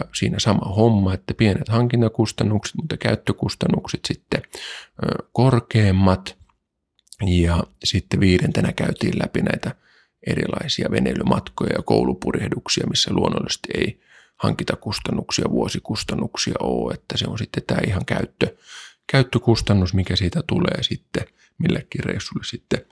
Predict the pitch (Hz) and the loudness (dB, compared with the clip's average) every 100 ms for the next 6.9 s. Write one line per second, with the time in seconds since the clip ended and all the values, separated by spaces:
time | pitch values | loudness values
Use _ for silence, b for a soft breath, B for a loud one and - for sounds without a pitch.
0 | _ - - - - - - - - - | _ -2 -2 -2 -4 -2 -2 -4 -6 -4
1 | - - 67 - _ _ _ _ _ - | -2 0 -2 -2 _ _ _ _ _ -20
2 | - - - 104 - 147 101 - - - | -18 -6 -2 0 2 4 6 4 2 -2
3 | - - - - 90 98 - - B B | 0 -2 -2 -2 -4 0 -2 -4 B B
4 | B B B B B - 156 101 101 - | B B B B B -8 0 0 0 -2
5 | - - - - - - _ _ _ _ | 0 0 2 2 2 0 _ _ _ _
6 | _ - - - - - - - 50 | _ -8 -4 -4 -6 -4 -4 0 -2